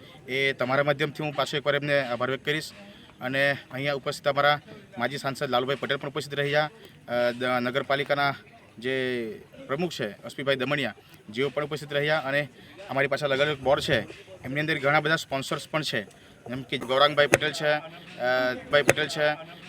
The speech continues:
અ, લાલુભાઈ સુપુત્ર, તેમજ નવીનભાઈ પટેલ છે, અ,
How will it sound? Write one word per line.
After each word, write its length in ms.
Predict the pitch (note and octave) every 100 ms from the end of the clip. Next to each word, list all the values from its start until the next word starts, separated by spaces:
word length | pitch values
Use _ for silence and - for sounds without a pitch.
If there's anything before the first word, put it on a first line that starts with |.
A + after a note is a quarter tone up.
| -
અ, 840 | B2 B2+ B2+ A#2 - A#2+ A#2+ A2+
લાલુભાઈ 300 | A#2+ B2 C3+
સુપુત્ર, 340 | C3+ C3 C3+
તેમજ 340 | C3+ C3 C#3 C3+ C#3 C3 - - -
નવીનભાઈ 380 | A#2+ C#3 C#3 C#3
પટેલ 300 | C3+ B2+ C#3
છે, 220 | C3+ C#3+
અ, 600 | C#3+ - - - - A#2+